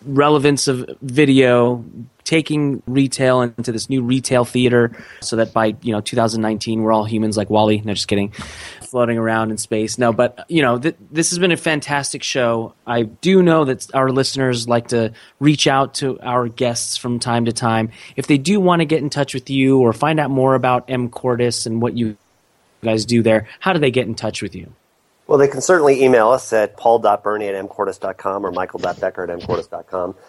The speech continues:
Speaker 2: And you can also follow us on LinkedIn. I'm at, at mobile direct at LinkedIn. And Paul?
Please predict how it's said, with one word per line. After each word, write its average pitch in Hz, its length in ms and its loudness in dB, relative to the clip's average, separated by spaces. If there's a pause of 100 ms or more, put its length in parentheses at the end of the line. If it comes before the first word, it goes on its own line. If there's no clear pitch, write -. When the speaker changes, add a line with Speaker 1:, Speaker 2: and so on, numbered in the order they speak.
(160)
Speaker 2:
And 104 80 0
you 107 80 0
can 117 100 0
also 110 240 2
follow 101 300 4
us 92 120 -8
on 92 220 -4
LinkedIn. 87 480 -4
I'm 92 160 -4
at, 92 220 -6
at 95 180 2
mobile 92 280 2
direct 92 360 2
at - 140 -2
LinkedIn. 98 520 4
And 85 160 -2 (600)
Paul? 107 400 2